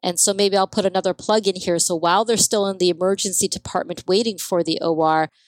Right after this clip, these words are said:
again, don't underestimate the utility of those peripheral nerve blocks. So certainly, I know a lot of emergency physicians have the skills to do femoral nerve blocks or fascia iliaca blocks. And so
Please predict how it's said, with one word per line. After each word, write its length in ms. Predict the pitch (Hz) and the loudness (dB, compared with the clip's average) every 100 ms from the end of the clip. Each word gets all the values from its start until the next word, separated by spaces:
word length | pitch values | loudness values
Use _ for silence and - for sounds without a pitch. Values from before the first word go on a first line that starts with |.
| _ - | _ -4
again, 360 | 170 180 165 | 0 0 0
don't 240 | 190 196 220 | 0 -2 -2
underestimate 920 | 208 208 196 - 190 - 190 185 180 | -2 2 2 2 0 -2 0 -2 -2
the 80 | 180 | -2
utility 680 | 165 - 208 196 196 180 175 | 0 0 2 2 4 4 2
of 400 | - 175 175 160 | 2 2 2 0
those 240 | 175 165 - | 0 0 -2
peripheral 500 | - 185 - 170 165 | -2 -2 0 -2 0
nerve 280 | 170 185 - | 0 0 -2
blocks. 500 | 175 - - - - | -4 -2 0 2 2
So 320 | - 175 165 | 0 0 0
certainly, 580 | 160 - 190 185 180 170 _ _ _ | 0 -2 -4 -4 -4 -4 _ _ _
I 100 | 180 | -4
know 160 | 170 175 | 0 2
a 20 | |
lot 260 | 170 180 190 | 2 4 2
of 80 | 190 | 2
emergency 600 | 175 180 170 175 - 170 | 0 -2 -4 -6 -2 -2
physicians 640 | - 165 170 - 170 - | -2 -2 -2 -2 -2 -2
have 180 | - 165 | -2 -2
the 60 | 160 | 0
skills 360 | - 175 165 | 0 0 0
to 160 | - 160 | -2 -4
do 380 | - 190 190 185 | 0 2 2 2
femoral 400 | - 170 165 165 | 0 0 -2 -2
nerve 240 | 165 156 | -2 0
blocks 300 | 170 156 - | -2 0 -2
or 40 | 165 | -2
fascia 420 | - 156 - 175 | 0 0 0 0
iliaca 540 | 160 170 160 160 180 | 2 2 2 0 -4
blocks. 440 | 151 180 - - 180 | -4 -2 -2 -2 -2
And 120 | 170 | 0
so 280 | - 180 | 2 0